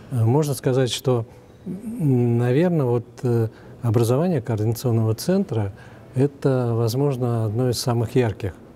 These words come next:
событий, если говорить об, э, истоках становления интернета в России. Э, была группа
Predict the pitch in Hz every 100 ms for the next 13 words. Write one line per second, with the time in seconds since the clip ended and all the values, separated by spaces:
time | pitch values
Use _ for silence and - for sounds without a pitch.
0 | - - - - - - - 110 185 196
1 | 98 87 - - - - 131 135 123 113
2 | 110 120 143 120 113 110 110 113 - -
3 | - - - - 113 110 107 107 107 101
4 | - 131 110 - - 117 117 120 117 104
5 | 101 104 - 107 104 92 95 104 95 -
6 | 98 85 - - - - - - - -
7 | 117 107 104 104 104 - - - - -
8 | - - - - - - - - - 113
9 | 123 175 170 110 104 143 170 - 120 107